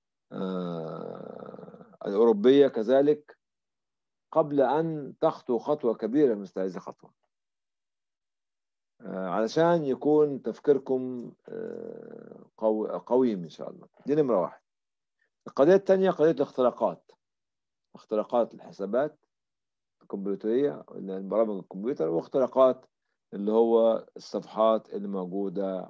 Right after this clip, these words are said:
على ال-، السوشيال ميديا، خاصة التويتر والإنستجرام والفيسبوك. أنا قبل ما نخش في الخضم الكبير جدًا ده، هراجع معاكم بعض الكلام اللي احنا اتكلمنا فيه معكم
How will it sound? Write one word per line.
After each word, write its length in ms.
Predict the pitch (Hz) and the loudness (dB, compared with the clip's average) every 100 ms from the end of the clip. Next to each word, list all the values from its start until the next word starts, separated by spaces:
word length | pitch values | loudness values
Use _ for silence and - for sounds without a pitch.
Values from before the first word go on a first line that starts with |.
| - | -6
على 480 | 98 98 95 95 - _ _ _ _ _ _ | -4 -2 -4 -6 -10 _ _ _ _ _ _
ال-، 680 | 104 98 95 92 92 92 85 - | -12 -10 -8 -8 -8 -10 -12 -14
السوشيال 460 | - 117 220 95 | -6 -6 -6 -10
ميديا، 360 | 98 101 175 85 | -8 -8 -6 -8
خاصة 720 | - 90 - 98 101 98 92 _ _ _ - | -10 -12 -8 -8 -6 -8 -12 _ _ _ -14
التويتر 640 | 98 - 101 101 95 92 - - | -14 -6 -4 -4 -4 -6 -10 -18
والإنستجرام 1400 | 98 101 98 95 90 - 98 104 - 90 92 98 92 90 _ _ | -10 -8 -6 -6 -8 -10 -12 -12 -12 -8 -6 -6 -8 -14 _ _
والفيسبوك. 1500 | 98 95 92 90 90 - _ _ _ _ - 175 95 - - _ _ _ _ _ _ _ _ _ _ _ _ _ _ _ _ _ _ _ | -10 -6 -6 -6 -10 -14 _ _ _ _ -20 -6 -6 -6 -16 _ _ _ _ _ _ _ _ _ _ _ _ _ _ _ _ _ _ _
أنا 200 | 131 147 | -2 2
قبل 140 | 190 190 | 4 4
ما 120 | 170 | 4
نخش 480 | 156 196 190 - - | 4 4 2 -4 -16
في 280 | - - 123 | -20 0 0
الخضم 600 | 104 - 120 156 147 120 | 2 0 4 4 4 -2
الكبير 480 | 98 120 139 160 | -2 4 8 8
جدًا 320 | 117 143 120 113 | 6 2 2 2
ده، 320 | 110 151 156 | 2 0 0
هراجع 400 | - 135 139 131 | 0 4 4 4
معاكم 680 | 127 139 170 175 165 151 123 | 2 2 0 0 -4 -4 0
بعض 300 | 165 156 131 | 4 4 0
الكلام 580 | 120 127 135 165 160 135 | -2 0 4 6 4 -2
اللي 280 | 123 123 143 | -4 -4 -4
احنا 240 | 120 120 | -6 -10
اتكلمنا 680 | - - 117 127 170 160 135 | -10 -4 -2 0 0 -2 -4
فيه 280 | - 156 160 | -2 0 2
معكم 680 | 151 147 151 151 151 143 | 0 -2 -2 -2 -4 -8